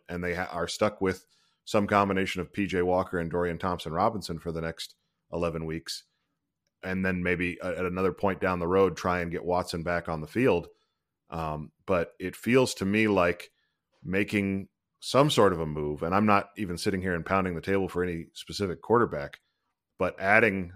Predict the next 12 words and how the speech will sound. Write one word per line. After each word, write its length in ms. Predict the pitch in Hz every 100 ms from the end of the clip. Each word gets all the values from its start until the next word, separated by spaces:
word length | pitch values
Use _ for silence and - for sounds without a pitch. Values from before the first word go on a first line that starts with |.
| -
a 60 | -
player 340 | - 104 110 107
to 140 | 98
that 200 | 92 78
room 520 | 98 120 92 85 80 _ _
feels 560 | - 101 95 90 - -
necessary 520 | 87 95 82 - 73
to 120 | 71 76
me 60 |
at 100 | 71
this 100 | -
point. 220 | - 58